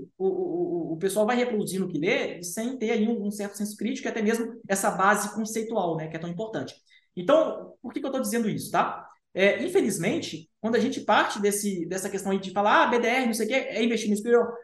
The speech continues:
não é. Por que que não é? É, olha o que que aconteceu na Argentina, tá?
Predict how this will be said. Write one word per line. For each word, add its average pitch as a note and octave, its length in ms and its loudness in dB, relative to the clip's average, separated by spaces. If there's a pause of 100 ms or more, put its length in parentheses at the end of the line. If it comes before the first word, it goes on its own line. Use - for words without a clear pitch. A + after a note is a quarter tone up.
(200)
não F3 440 2
é. - 300 -2 (100)
Por A3 100 -10
que C#4+ 60 -2
que C#4 80 -2
não B3 120 4
é? C#3+ 220 2 (380)
É, F#3+ 460 8
olha C#4+ 200 8
o - 40 0
que - 80 -8
que - 80 -6
aconteceu B3 300 -8
na B3 100 -4
Argentina, A3+ 440 -2
tá? F3 420 2